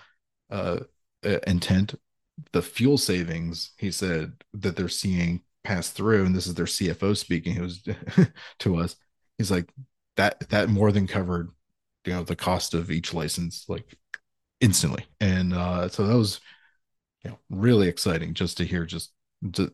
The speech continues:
that feedback. And it was, uh, you know, every little bit counts, but ten percent is a, a big jump,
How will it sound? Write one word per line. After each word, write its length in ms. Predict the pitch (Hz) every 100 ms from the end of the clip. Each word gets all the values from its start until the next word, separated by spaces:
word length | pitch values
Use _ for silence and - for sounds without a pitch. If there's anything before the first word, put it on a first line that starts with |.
| 107
that 280 | 87 85 -
feedback. 600 | 92 87 85 80 85 -
And 140 | 170 175
it 120 | 85
was, 600 | - - - - - - - -
uh, 160 | - - _ _ -
you 100 | 90
know, 120 | - _ _ _ _ -
every 200 | 113 127
little 180 | 131 113
bit 220 | 113 -
counts, 340 | 107 120 139
but 220 | - 85 - -
ten 200 | 110 101
percent 400 | 92 101 107 -
is 60 |
a, 100 | 85 98
a 60 | 98
big 320 | 87 101 92
jump, 300 | - 98 107